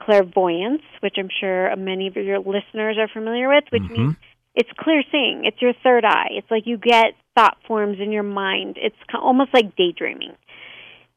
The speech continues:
Speaker 1: So there's clairvoyance. There's clairaudience. It's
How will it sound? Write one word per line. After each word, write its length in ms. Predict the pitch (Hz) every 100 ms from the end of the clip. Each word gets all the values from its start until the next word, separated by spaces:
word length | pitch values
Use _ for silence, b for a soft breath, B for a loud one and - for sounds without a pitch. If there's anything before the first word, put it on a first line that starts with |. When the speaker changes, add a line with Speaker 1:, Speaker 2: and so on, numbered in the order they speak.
| _
Speaker 1:
So 80 | 285
there's 180 | 247 247 -
clairvoyance. 540 | 294 277 220 170 - _ -
There's 160 | 220 -
clairaudience. 920 | - 233 - - 208 208 180 156 - _ -
It's 240 | - 220